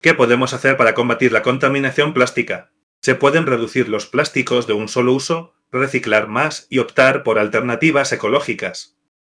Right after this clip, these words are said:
Participar en limpiezas de playas ayuda a eliminar el plástico. ¿Por qué es urgente solucionar la contaminación plástica? La contaminación plástica es un problema global que requiere soluciones urgentes.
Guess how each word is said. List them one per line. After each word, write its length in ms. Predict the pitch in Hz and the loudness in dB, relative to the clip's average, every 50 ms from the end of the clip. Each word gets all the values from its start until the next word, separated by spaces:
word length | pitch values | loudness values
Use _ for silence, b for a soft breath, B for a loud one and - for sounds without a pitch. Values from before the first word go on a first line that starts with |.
| _ - | _ 0
Participar 580 | 117 117 - 127 123 160 151 - 131 123 127 | 0 0 0 0 -2 -2 0 2 2 2 2
en 80 | 117 113 | 0 -2
limpiezas 520 | 113 110 104 104 123 127 127 - 139 127 | -2 -6 -4 0 0 0 2 2 -2 0
de 120 | - 113 98 | 0 -2 0
playas 400 | 120 113 117 117 135 131 - 117 | 2 2 2 2 2 -2 -2 -4
ayuda 320 | 104 101 123 156 151 160 | -2 0 0 0 2 2
a 40 | 127 | 0
eliminar 420 | 110 101 107 110 113 117 110 104 | 0 -2 -4 -4 -2 -2 -2 0
el 120 | 107 104 92 | -2 -2 -2
plástico. 680 | - 104 101 95 - 104 92 - 95 85 - _ _ _ _ _ _ _ _ | -2 -4 -4 -4 -6 -12 -12 -10 -12 -12 -12 _ _ _ _ _ _ _ _
¿Por 160 | - 120 113 | 2 2 2
qué 120 | - 135 135 | 4 2 2
es 100 | 131 127 | 2 0
urgente 340 | 120 - 117 113 - 135 | -2 -2 -2 -2 -2 -4
solucionar 480 | 123 - 135 120 113 - 117 107 117 110 | -2 0 0 0 2 0 0 0 2 2
la 100 | 113 107 | 0 0
contaminación 680 | 110 113 117 117 - 127 139 143 127 - - 139 139 | 0 -2 -2 -2 -2 -2 0 -2 -2 0 -2 -2 0
plástica? 520 | 123 123 120 - 117 - - 87 87 - _ _ _ _ _ _ _ - | 0 0 0 0 -4 -6 -6 -10 -10 -12 _ _ _ _ _ _ _ -2
La 140 | - 113 113 | 0 0 2
contaminación 760 | 110 110 110 107 - 123 127 127 113 101 - - 117 110 113 | 2 -2 -2 -2 -2 -2 -2 -2 -4 -4 -4 -4 -4 -4 -2
plástica 600 | 113 113 113 - - 127 123 139 127 127 123 - | -2 -2 -2 -2 -2 -4 0 0 0 0 0 -2
es 160 | 123 123 123 | -4 -4 -2
un 140 | 131 120 107 | -2 -6 -4
problema 420 | 110 107 104 127 139 147 139 120 104 | -4 -4 -2 0 0 0 0 0 0
global 400 | 98 107 107 120 120 127 131 - | 0 0 0 2 2 0 0 -2
que 100 | 120 107 | -2 -2
requiere 360 | 107 104 - 117 113 127 139 | -2 -2 0 0 2 2 2
soluciones 580 | 135 123 107 110 107 - 131 127 131 127 - | 0 0 -4 -4 -2 -2 -2 -2 -2 -2 -4
urgentes. 720 | - 110 - - 107 101 95 95 92 87 - - - _ | -4 -6 -4 -6 -10 -10 -8 -10 -12 -12 -12 -16 -18 _